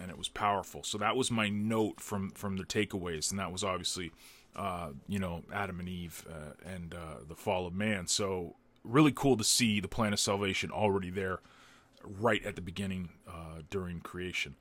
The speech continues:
Next one was, uh, Genesis four, five, six, and seven. Uh, and my big note for that was that, um, what did I say here? I said, "Amazing to think how long we used to live,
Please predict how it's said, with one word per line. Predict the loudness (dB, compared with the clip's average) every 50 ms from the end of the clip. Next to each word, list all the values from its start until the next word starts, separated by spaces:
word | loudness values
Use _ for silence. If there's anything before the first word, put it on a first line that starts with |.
| -20 -20 -20 -18 -18 -18 -18 -18 -18 -18 -20 -20 -20 -20 _ -20 -20 -20 -20 -20 -20 -16 _ 6
Next | 8 10 10 10 8 10 12
one | 12 12 12 12 12
was, | 10 10 10 10
uh, | 8 8 8
Genesis | 8 8 8 10 10 8 6 6 6 4 4 2
four, | 0 -2 6 8 10 12 12 12 12 12 12 10 6 0
five, | -4 0 4 8 8 10 10 10 8 8
six, | 8 6 6 4 4 2 0
and | 2 2 0 2 6
seven. | 6 8 10 12 12 12 12 10 8 6 6 2 0 -8 -20 -10 -2
Uh, | 0 2 2 2 2 0
and | 0 0 2 2 2 2 0 -2 0
my | 2 6 8 8 8
big | 10 10 8 8 8
note | 6 4 4 2 2 0
for | -2 -2
that | 2 4 6 6 6 6 4
was | 2 0 0 2
that, | 2 2 0 0 -4 -6 -2 0
um, | 2 2 2 2 0 -2 -2 -4 -4 -4 -6 -10 -14 _ _ _ _ _ _ _ _ _ _ _ _ _ _ _ _ _ _ _ _ _ _ _ _ _ _ _ _ _ _ _ _ _ _ _ _ _ _ _ _ _ _ _ _ -4
what | 0 0
did | 2 2
I | 2
say | 0 0 2
here? | 2 2 4
I |
said, | 6 8 10 10
"Amazing | 10 10 12 12 12 12 12 10 12 12
to | 10 10
think | 10 8 4 4 4 4 4
how | 4 8 8 10
long | 10 8 8 8 6 6 6 4 4
we | 4 4
used | 4 6 6 6 6 4 2 2
to | 2
live, | 2 4 6 6 8 6 6 4 0 -4 -8 -12